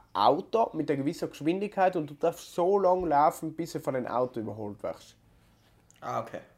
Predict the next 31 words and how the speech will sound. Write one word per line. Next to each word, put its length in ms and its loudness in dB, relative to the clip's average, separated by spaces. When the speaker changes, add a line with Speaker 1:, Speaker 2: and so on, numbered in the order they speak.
Speaker 2:
Ergibt 240 -12
Sinn. 160 -14
Speaker 1:
Ähm, 280 8
Speaker 2:
Und 100 4
wie 100 4
schnell 160 8
Speaker 1:
als 80 0
Speaker 2:
fährt 200 2
das 140 -2
Auto? 260 4
Das 140 -2
wird 200 6
noch 160 -4
zügig 360 0
fahren 300 -4
wahrscheinlich, 460 -6
weil 80 0
drei 240 12
Speaker 1:
Äh, 160 8
es 80 6
Speaker 2:
Stunden 20 -8
Speaker 1:
tut 40 -6
die 60 2
Speaker 2:
Vorsprung. 180 0
Speaker 1:
Geschwindigkeit 600 2
Augen. 380 8
Äh, 240 10
es 100 4
Speaker 2:
Ah, 100 2
Speaker 1:
hat, 100 8
Speaker 2:
okay. 180 0